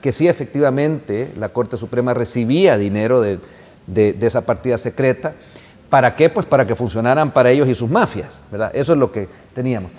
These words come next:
Eh, también, eh, así como con la pandemia, también a Nayib Bukele se le negaron, y te voy a decir, a Nayib Bukele, al presidente de todos los salvadoreños,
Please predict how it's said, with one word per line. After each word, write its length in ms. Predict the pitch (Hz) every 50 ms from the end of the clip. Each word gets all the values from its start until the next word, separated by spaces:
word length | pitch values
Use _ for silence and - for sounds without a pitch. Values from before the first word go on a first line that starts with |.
| - - - - - - -
Eh, 260 | - 151 139 143 139 -
también, 760 | - 156 156 156 143 160 175 175 185 208 226 240 220 - - -
eh, 640 | - 147 139 135 131 127 123 123 120 117 113 - - -
así 220 | 117 113 - 147
como 180 | 160 165 165 160
con 140 | 147 160 156
la 100 | 147 143
pandemia, 420 | - 147 139 147 151 156 185 190 190
también 240 | 143 123 117 131 143
a 60 | 151
Nayib 200 | 147 139 139 135
Bukele 360 | 135 139 - 135 135 143 135
se 120 | 131 - 147
le 140 | 131 127
negaron, 500 | 123 123 113 117 131 156 180 196 165 139 110 - - - - - - - - - - - - - - - - - - - -
y 60 | -
te 120 | 101 - 113
voy 140 | 107 117 123
a 40 |
decir, 200 | 120 107 - 160
a 60 | 143 120
Nayib 200 | 107 107 113 110
Bukele, 320 | 123 - - 143 151 165
al 140 | 160 135 120
presidente 640 | - 139 127 113 - 131 127 127 139 147 139 180 220
de 100 | 175 147
todos 280 | - - 151 151 160 165
los 140 | 156 139
salvadoreños, 600 | 139 135 123 131 131 131 127 139 147 160 175 170